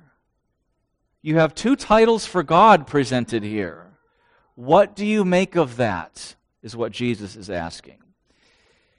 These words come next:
Now, fast forward, pause here, fast forward after the resurrection,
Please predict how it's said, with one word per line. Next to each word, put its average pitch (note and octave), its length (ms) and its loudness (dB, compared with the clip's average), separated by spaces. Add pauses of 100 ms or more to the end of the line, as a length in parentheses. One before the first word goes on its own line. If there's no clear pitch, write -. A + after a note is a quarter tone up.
(760)
Now, D3 200 0
fast G3+ 460 0
forward, D3+ 680 2 (300)
pause F#3 460 0
here, E3+ 260 0
fast F#3+ 460 -4
forward F#3 440 0 (680)
after G3+ 400 0
the G3 120 4
resurrection, F3+ 840 2